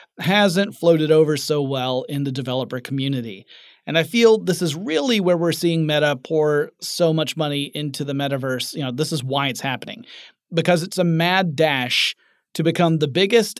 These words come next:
and preferably the only metaverse game in town.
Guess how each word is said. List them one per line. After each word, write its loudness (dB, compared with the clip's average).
and 0
preferably 0
the -2
only 4
metaverse -2
game -6
in -4
town. -2